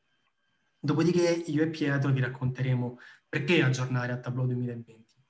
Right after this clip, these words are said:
quindi quelle che sono alcune delle principali funzionalità che a nostro avviso sono molto importanti e facilitano anche un po' il nostro lavoro.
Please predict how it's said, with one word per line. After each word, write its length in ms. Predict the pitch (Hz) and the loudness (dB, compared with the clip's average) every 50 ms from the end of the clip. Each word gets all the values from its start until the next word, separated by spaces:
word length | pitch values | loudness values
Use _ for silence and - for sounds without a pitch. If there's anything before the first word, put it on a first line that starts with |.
| _ _ _ _ | _ _ _ _
quindi 280 | _ 143 139 135 131 123 | _ 2 4 6 6 4
quelle 180 | 127 127 127 | 4 2 2
che 80 | 127 135 | 2 2
sono 360 | 131 - - 151 143 139 135 | 2 0 0 0 2 4 2
alcune 360 | 131 - - - 143 135 135 | 2 2 0 0 4 6 6
delle 640 | 131 127 117 120 120 120 117 117 120 120 117 117 - | 6 6 4 0 -2 -4 -6 -6 -8 -8 -10 -12 -10
principali 640 | - 135 131 - - 147 139 139 156 143 135 131 131 | -2 0 0 0 2 0 0 0 0 2 4 2 2
funzionalità 960 | - - 135 - - - 135 127 127 135 135 135 131 131 - - - - - - _ _ | 2 0 0 -2 0 0 2 2 2 2 2 4 4 2 2 0 -6 -12 -16 -20 _ _
che 80 | 131 | -2
a 40 | 120 | -2
nostro 320 | 123 123 - - - 131 | -2 -2 -4 -4 -4 -6
avviso 500 | 123 120 131 127 123 123 117 120 120 120 | -4 0 0 0 0 0 -4 -6 -8 -10
sono 180 | 120 - 123 120 | -8 -6 -4 -2
molto 260 | 123 131 131 131 131 | 0 0 0 0 0
importanti 800 | 127 123 - - 120 - - - 120 117 113 - - _ 127 117 - _ _ _ _ _ _ _ _ _ | -2 -4 -4 -8 -14 -12 -6 -6 -6 -6 -6 -12 -14 _ -14 -14 -14 _ _ _ _ _ _ _ _ _
e 260 | _ 123 120 117 113 | _ -8 -8 -6 -8
facilitano 560 | 117 - 135 135 - 139 135 135 139 127 127 127 | -8 -4 -4 -4 0 0 0 0 2 0 0 0
anche 240 | 123 123 - - | -2 -4 -6 -8
un 80 | 113 113 | -10 -10
po' 200 | - - 123 120 | -8 -8 -8 -6
il 80 | 120 117 | -6 -6
nostro 380 | 117 113 - - - - 120 | -6 -6 -8 -8 -8 -12 -10
lavoro. 320 | 113 113 110 110 107 - | -10 -10 -12 -12 -16 -20